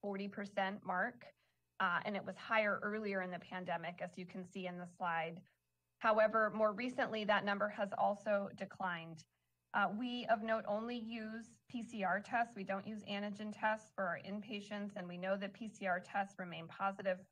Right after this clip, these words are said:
for weeks or sometimes months after an infection, after an infection. And so this, uh, uh, is an expected shift in the data, and we expect that that percent, percentage will continue to trend down over time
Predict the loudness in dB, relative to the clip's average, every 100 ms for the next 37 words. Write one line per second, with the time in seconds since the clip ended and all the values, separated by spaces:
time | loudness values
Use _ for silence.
0 | -20 -12 -10 -8 -8 -10 -14 -12 -10 -8
1 | -6 -6 -6 0 0 0 -2 -4 -4 -8
2 | -8 -8 -4 -4 -6 -18 -10 -10 -8 -4
3 | -4 -4 -6 -6 -4 -4 -4 -4 -4 -4
4 | -8 -18 _ _ -4 -2 4 4 4 -6
5 | -4 -4 -6 0 2 2 -2 -8 _ -2
6 | 0 0 -2 -4 -4 -4 0 4 4 2
7 | 0 0 -4 -8 0 0 0 -8 -4 -4
8 | -4 -4 2 4 4 0 -4 -6 -8 -8
9 | 2 2 4 -2 0 -2 -2 -8 -4 -6
10 | -6 -10 -6 0 0 0 -8 -8 -10 -6
11 | -8 -4 -4 -4 -4 -6 -10 -2 -2 -2
12 | 0 0 0 -4 -4 -6 -8 -6 -6 -6